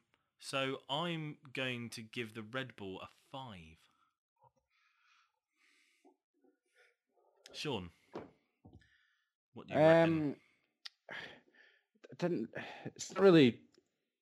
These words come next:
Speaker 2: done much different from last year, has it, in terms of delivery? So, yeah, it's hard to give them a good score when they haven't really done anything.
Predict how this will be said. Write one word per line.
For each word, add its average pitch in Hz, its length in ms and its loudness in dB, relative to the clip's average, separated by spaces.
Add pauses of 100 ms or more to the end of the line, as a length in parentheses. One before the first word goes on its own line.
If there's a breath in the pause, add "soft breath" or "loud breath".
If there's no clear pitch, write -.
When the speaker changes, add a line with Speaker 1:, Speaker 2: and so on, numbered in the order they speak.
(360)
Speaker 2:
done 139 340 4
much 120 240 0
different 120 300 0
from 107 160 2
last 143 300 2
year, 101 140 6
has 123 180 4
it, 101 220 4
in 104 140 -2
terms 107 320 2
of 92 120 -2
delivery? 104 560 2
So, 101 480 0 (1120 loud breath)
yeah, 151 500 8 (340 loud breath)
it's 143 120 -6
hard 170 200 6
to 160 60 4
give 147 180 4
them 139 140 4
a 127 60 2
good 127 180 2
score 135 440 6
when 120 120 2
they 117 60 0
haven't 117 300 -2
really 117 200 0
done 117 220 0
anything. 104 520 -2